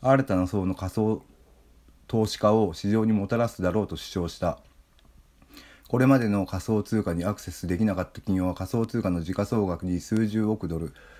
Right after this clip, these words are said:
を、えー、加える可能性があります。イーティーエフは、莫大な資金管理者や機関がビットコインを購入及び保管するための制限を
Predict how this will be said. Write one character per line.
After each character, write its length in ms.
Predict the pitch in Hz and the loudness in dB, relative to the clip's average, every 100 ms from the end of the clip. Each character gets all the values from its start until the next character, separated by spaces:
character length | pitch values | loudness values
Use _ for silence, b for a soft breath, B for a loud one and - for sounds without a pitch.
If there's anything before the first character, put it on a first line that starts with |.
| B B - | B B -2
を、 320 | 123 90 - _ 101 | 0 0 -2 _ -4
え 240 | 90 82 | -2 -4
ー、 140 | - 104 | 0 4
加 140 | 101 | 4
え 40 | 113 | 4
る 80 | |
可 180 | 135 87 | 0 0
能 140 | 95 120 | 0 0
性 180 | - | 0
が 80 | 98 | -2
あ 20 | |
り 80 | 78 | -4
ま 100 | 76 | -10
す。 160 | - - b b b - | -14 -20 b b b -2
イ 140 | 170 | -2
ー 60 | 175 | 0
テ 100 | 196 | 0
ィ 60 | |
ー 60 | 180 | 2
エ 40 | |
フ 120 | 165 113 | 2 2
は、 120 | 98 | 2
莫 280 | 95 98 139 | 0 0 2
大 160 | 143 | 4
な 120 | 139 | 4
資 120 | 139 - | 0 0
金 240 | 131 131 | 2 2
管 220 | 135 131 | 2 0
理 100 | 127 | 0
者 120 | 113 | 0
や 220 | 87 85 80 | -2 -2 -4
機 120 | - | -4
関 180 | 135 101 | 0 0
が 100 | 90 | 0
ビ 120 | 95 | -2
ッ 40 | 90 | -2
ト 160 | - | 0
コ 140 | 135 117 | 2 2
イ 40 | |
ン 80 | 87 | 0
を 60 | |
購 240 | - 104 107 | 0 2 4
入 180 | 107 104 | 2 2
及 260 | 104 95 | 0 -2
び 180 | 85 87 | 0 -2
保 160 | 73 87 | -4 0
管 220 | 117 110 | 0 0
す 80 | 107 | -2
る 80 | |
た 120 | 110 107 | -2 0
め 80 | |
の 160 | 92 80 | 0 -2
制 260 | - 95 101 | -2 0 0
限 280 | 98 87 | 0 0
を 240 | 95 92 | 0 0